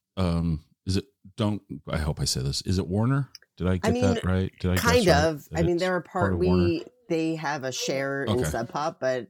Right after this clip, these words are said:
Speaker 2: um, we're partly owned by them, but they
Speaker 1: Okay.
Speaker 2: have no, like, um, in, in, as in regards to my day-to-day and involvement in Sub Pop, I, I don't deal with anything
Speaker 1: Mm-hmm.
Speaker 2: with, with Warner. They're not, uh, like, involved in our,
Speaker 1: Oh.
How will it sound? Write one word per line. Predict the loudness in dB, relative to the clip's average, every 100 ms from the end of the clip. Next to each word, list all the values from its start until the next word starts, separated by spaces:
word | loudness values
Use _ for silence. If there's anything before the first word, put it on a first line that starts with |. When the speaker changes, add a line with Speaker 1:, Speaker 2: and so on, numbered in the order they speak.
| -10
Speaker 2:
um, | -8 -6 -6 -6 -8 -12 _ _ _ _
we're | -6
partly | -2 -4 -2 -4
owned | -2 -4 -4
by | -4
them, | -2 -2
but | -2 -4
they | -2 0
Speaker 1:
Okay. |
Speaker 2:
have | 0 -4
no, | -4 -4 -2 -2 -4 -6 _
like, | -6 -4 -6 -14 -18 -20 -20 -20 _ _ _ _ _
um, | -6 -6 -8 -12 -16 -18 _ -8
in, | -4
in, | -4 -2
as | 0
in | 2 2
regards | 2 0 -2 -4
to |
my | -4 -4
day-to-day | -2 -2 -2 0 0 0 -2
and | -4
involvement | -2 -4 -4 -2 -4
in |
Sub | -4 -6
Pop, | -4 -6 -4
I, | -4 -4 -4
I | -4
don't | -2 -4 -4
deal | -4 -2
with | -4
anything | -6 -8 -6 -2
Speaker 1:
Mm-hmm. | 0 0 -2
Speaker 2:
with, | -4 -8 -8
with | -8 -6
Warner. | -6 -6 -6 -8 -10 -12 _ _
They're | -2
not, | -2 -2 -4
uh, | -8 -8
like, | -4 -4 -4
involved | -4 -2 -4 -4 -6 -4
in | -2
our, | -2 -2 -6 -8 _ _ -4
Speaker 1:
Oh. | -2 -2